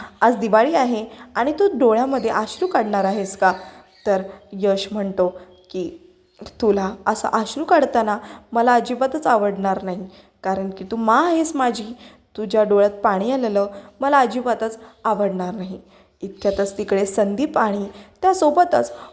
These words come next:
उदयसुद्धा येतो आणि तिघांनाही आता उठणं लावायची बारी येते. तेव्हा मा जी आहे ती तिच्या तिन्ही सुनांना बोलवते, ती तिघांनाही बोलवते आणि त्यासोबतच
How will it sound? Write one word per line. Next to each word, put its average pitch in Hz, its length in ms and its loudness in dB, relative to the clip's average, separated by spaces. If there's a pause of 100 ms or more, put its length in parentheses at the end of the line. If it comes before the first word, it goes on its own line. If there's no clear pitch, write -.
उदयसुद्धा 330 560 4
येतो 262 420 -2 (380)
आणि 190 300 -6 (360)
तिघांनाही 240 540 0
आता 220 260 0 (380)
उठणं 233 360 -2
लावायची 233 480 2
बारी 190 340 2
येते. - 460 -6 (440)
तेव्हा 196 260 -2
मा 190 280 2
जी 247 200 2
आहे 214 280 0 (440)
ती 254 240 -8 (720)
तिच्या 311 280 4
तिन्ही 339 220 4
सुनांना 269 440 0
बोलवते, 196 480 0 (600)
ती 180 240 -10 (260)
तिघांनाही 208 500 -2
बोलवते 196 720 2 (160)
आणि 294 180 0
त्यासोबतच 339 680 0